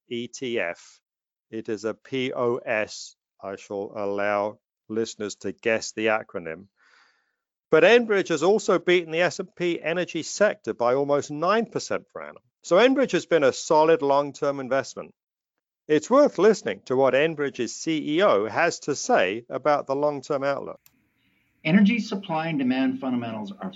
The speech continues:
Speaker 2: fully intact in our view, and we believe we're gonna see a big post-covid ramp up.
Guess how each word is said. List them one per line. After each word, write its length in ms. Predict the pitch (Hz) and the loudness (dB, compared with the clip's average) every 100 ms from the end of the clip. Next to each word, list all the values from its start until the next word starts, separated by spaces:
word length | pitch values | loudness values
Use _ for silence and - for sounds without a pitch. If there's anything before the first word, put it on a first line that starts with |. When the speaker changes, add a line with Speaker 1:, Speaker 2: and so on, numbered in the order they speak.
| - | -10
Speaker 2:
fully 240 | - 262 110 | -6 -4 0
intact 500 | 196 151 107 98 101 | -2 -2 -6 -6 -4
in 80 | 98 | -2
our 160 | 98 | -2
view, 320 | 98 98 101 - - _ - | -2 -2 -2 -6 -18 _ -6
and 100 | 107 | 0
we 120 | 180 | 2
believe 540 | 170 143 131 127 - - _ | 2 2 2 0 -6 -18 _
we're 100 | 127 | -6
gonna 160 | 120 104 | -6 -8
see 280 | - 101 | -6 -4
a 40 | 101 | -4
big 500 | - 120 123 - - | -4 -4 -4 -8 -16
post-covid 800 | - 107 104 - - 101 98 98 | -12 -10 -10 -16 -16 -12 -10 -12
ramp 300 | 92 87 - | -12 -14 -14
up. 120 | - | -18